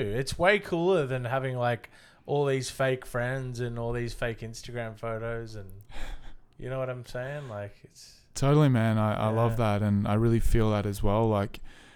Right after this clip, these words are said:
Speaker 2: I honestly wouldn't be doing, I wouldn't be the person I am and doing the things I'm doing now if I didn't have my girlfriend, 'cause, like,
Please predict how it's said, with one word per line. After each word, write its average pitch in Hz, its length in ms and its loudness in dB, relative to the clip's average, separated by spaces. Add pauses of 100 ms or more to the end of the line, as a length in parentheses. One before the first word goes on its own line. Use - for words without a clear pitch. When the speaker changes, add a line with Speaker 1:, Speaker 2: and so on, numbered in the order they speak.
(160)
Speaker 2:
I 117 220 4
honestly 127 400 4
wouldn't 123 260 4
be 117 100 6
doing, 117 560 6
I 120 100 2
wouldn't 120 180 8
be 113 60 6
the 110 100 6
person - 400 12
I 104 80 4
am 104 280 2
and 101 280 4
doing 107 180 6
the 104 60 4
things 110 260 2
I'm 101 140 2
doing 107 240 6
now 104 220 2
if 101 120 6
I 104 80 6
didn't 104 220 2
have 101 340 0
my 101 160 2
girlfriend, 104 540 6
'cause, 104 240 2
like, 101 180 0